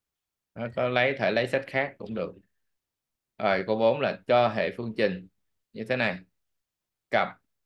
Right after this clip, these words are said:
số nào dưới đây là nghiệm của phương trình đã cho?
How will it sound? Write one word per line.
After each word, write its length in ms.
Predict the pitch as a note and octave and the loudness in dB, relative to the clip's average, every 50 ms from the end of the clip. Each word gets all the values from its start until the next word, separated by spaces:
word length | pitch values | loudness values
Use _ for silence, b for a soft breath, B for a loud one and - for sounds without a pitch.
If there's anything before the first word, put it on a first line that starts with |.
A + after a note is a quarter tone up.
| _ _ _ | _ _ _
số 280 | - C3 B2 C3+ C#3+ | 4 6 6 6 6
nào 280 | D3 C3 A#2 G#2+ F#2+ F#2 | 4 2 2 2 0 0
dưới 160 | G2+ A2 B2 | -2 -2 0
đây 200 | B2 A#2+ A2+ A2 | 2 2 2 0
là 260 | G#2+ G#2+ G#2 G2 F#2 | 0 0 0 0 0
nghiệm 380 | F#2+ F#2+ F2+ E2+ E2 F2+ F#2 - | -4 -4 -4 -4 -4 -6 -6 -6
của 200 | D2 E2 - - | -6 -6 -6 -6
phương 220 | - D#2 - A2+ A2 | -6 -4 -4 -2 0
trình 220 | A#2 G2+ G2 F#2 | 0 2 2 0
đã 140 | D#2 D2+ G2+ G#2+ - | 0 -2 -2 0 2
cho? 340 | B2 A#2 A2+ G#2+ - - | 2 2 4 2 0 -4